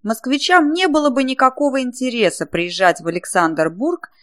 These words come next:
и внушать беспокойство начальнику местного уголовного розыска. Все так, но опасно. Поди знай, кого адвокаты предупредили в Москве, прежде чем лететь в Александрбург.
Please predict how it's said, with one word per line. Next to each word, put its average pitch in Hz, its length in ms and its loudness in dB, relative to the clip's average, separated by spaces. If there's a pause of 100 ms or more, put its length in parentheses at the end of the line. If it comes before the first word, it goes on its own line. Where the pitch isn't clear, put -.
(140)
и 262 80 -2
внушать 269 540 2
беспокойство 240 760 -2
начальнику 214 680 0
местного 196 560 -6
уголовного 151 720 -4
розыска. - 600 -18 (1400)
Все 269 220 0
так, 185 540 4 (120)
но 202 360 0
опасно. 233 680 2 (220)
Поди 196 320 -2
знай, 262 320 2
кого 190 280 0
адвокаты 190 580 2
предупредили 175 640 -2
в 160 60 -6
Москве, 170 540 -4 (300)
прежде 170 340 0
чем 170 240 -6
лететь 170 380 0
в 156 40 -6
Александрбург. 170 1000 -2